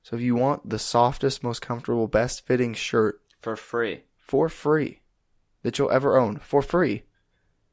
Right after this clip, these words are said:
Speaker 1: just enter. It's real simple.
Speaker 2: So I got a question.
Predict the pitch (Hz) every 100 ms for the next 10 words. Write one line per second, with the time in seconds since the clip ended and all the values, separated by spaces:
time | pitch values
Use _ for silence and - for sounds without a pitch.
0 | _ _ _ - 190 151 120 - - 143
1 | 160 - 131 123 - - - _ _ _
2 | _ _ _ _ _ _ _ _ - 165
3 | 160 - 92 90 - 67